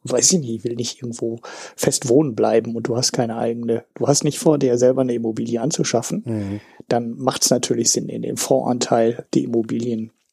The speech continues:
Speaker 1: reinzumischen, weil das f-, für die Vermögensverteilung, ne, Anleihen, Aktien, ähm, Immobilien kann man den Teil ja auch über Fonds abdecken. Das muss man ja gar nicht unbedingt selber machen.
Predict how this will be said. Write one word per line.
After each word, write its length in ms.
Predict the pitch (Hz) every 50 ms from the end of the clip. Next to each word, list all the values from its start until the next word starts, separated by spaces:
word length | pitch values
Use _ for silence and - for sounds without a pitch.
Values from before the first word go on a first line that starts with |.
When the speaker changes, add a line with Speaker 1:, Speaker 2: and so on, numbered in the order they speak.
| _ _ _ _ _ -
Speaker 1:
reinzumischen, 840 | - 120 110 107 - - 139 117 113 110 117 - - - 175 151 135
weil 160 | 120 117 -
das 520 | - - - - - - - - - - -
f-, 320 | - - - - 113 - - - - - - - - -
für 140 | - - -
die 80 | 127 120
Vermögensverteilung, 1080 | - - 120 113 117 117 117 127 135 - - 147 135 - 143 135 135 143 151 147 139 131
ne, 140 | 131 143 -
Anleihen, 640 | - 123 123 131 127 123 120 120 120 120 117 120
Aktien, 720 | 120 120 127 - - - - 143 123 123 123 123 123 123 _ _ _ _ _ _ _ _
ähm, 500 | - 127 117 117 120 123 120 117 117 120 - _ _ _ - _ - - - - - _ -
Immobilien 920 | - 120 113 117 117 113 120 123 123 127 135 143 143 151 156 151 147 160 - _ _ _ _ _ _ - _
kann 160 | - - - -
man 140 | 127 123
den 180 | 123 131 120 123
Teil 260 | - - 131 120 117 120
ja 100 | 127 127
auch 140 | 127 123
über 200 | 143 135 131 120
Fonds 360 | - - - 123 120 139 - -
abdecken. 480 | 120 - - - 127 - - 135 131
Das 200 | 131 - - -
muss 160 | 135 127 -
man 100 | - 127
ja 80 | 123 120
gar 140 | 123 127 127
nicht 120 | 127 - -
unbedingt 300 | 135 127 123 127 123 117
selber 300 | - - 127 123 117 113
machen. 240 | 110 110 117 -